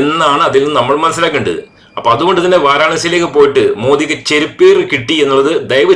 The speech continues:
ചെയ്ത് നിങ്ങൾ ആരോടും പറയരുത്. നമുക്കിത് രഹസ്യമാക്കി വെക്കണം. ഇല്ലാന്നുണ്ടെങ്കിൽ ആകെ നാറ്റക്കേസാണ്. കാരണം വിശ്വഗുരു ആണ്, ദൈവമാണ്, എന്തൊക്കെയോ ആണ് എന്നൊക്കെ പറഞ്ഞ് നടക്കുന്ന ആളാണ്.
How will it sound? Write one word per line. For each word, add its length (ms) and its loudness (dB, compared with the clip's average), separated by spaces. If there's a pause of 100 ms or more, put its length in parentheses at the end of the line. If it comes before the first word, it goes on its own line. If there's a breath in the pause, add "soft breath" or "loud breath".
ചെയ്ത് 200 -2
നിങ്ങൾ 220 -2
ആരോടും 380 0
പറയരുത്. 300 0 (160)
നമുക്കിത് 300 -2 (100)
രഹസ്യമാക്കി 560 -2
വെക്കണം. 240 -6 (480 soft breath)
ഇല്ലാന്നുണ്ടെങ്കിൽ 680 0
ആകെ 140 0 (100)
നാറ്റക്കേസാണ്. 680 0
കാരണം 260 0
വിശ്വഗുരു 440 -2 (100)
ആണ്, 120 -2 (140)
ദൈവമാണ്, 520 0 (120)
എന്തൊക്കെയോ 500 -2
ആണ് 160 -2
എന്നൊക്കെ 260 -2
പറഞ്ഞ് 240 -2
നടക്കുന്ന 400 -2
ആളാണ്. 260 0